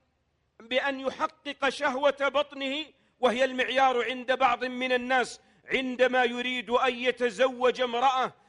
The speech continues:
أول ما ينتقدها ينتقدها في طبخها دون أن ينظر إلى دينها وصلاحها واستقامتها. ثم نجد عجباً أيها الإخوة، كم نجد من الناس في زحام شديد على المطاعم،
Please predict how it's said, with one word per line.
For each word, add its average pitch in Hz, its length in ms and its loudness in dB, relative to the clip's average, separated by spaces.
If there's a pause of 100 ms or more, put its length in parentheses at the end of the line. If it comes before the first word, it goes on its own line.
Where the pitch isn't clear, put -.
(220)
أول 277 420 4
ما 269 140 0
ينتقدها 277 920 0 (300)
ينتقدها 247 800 2
في 254 220 -8
طبخها 254 680 -4 (240)
دون 277 260 -2
أن 262 180 -2
ينظر 247 500 -2
إلى 247 340 0
دينها 233 560 -4
وصلاحها 233 920 2 (320)
واستقامتها. 226 1080 0 (400)
ثم 240 220 -2
نجد 233 340 -4
عجباً 233 480 -2
أيها 214 280 -4
الإخوة، 220 420 -2 (480)
كم 269 260 0
نجد 262 220 -6
من 262 220 -2
الناس 254 500 -2 (220)
في 262 200 -2
زحام 269 680 0
شديد 262 720 -6 (240)
على 269 320 0
المطاعم، 269 920 0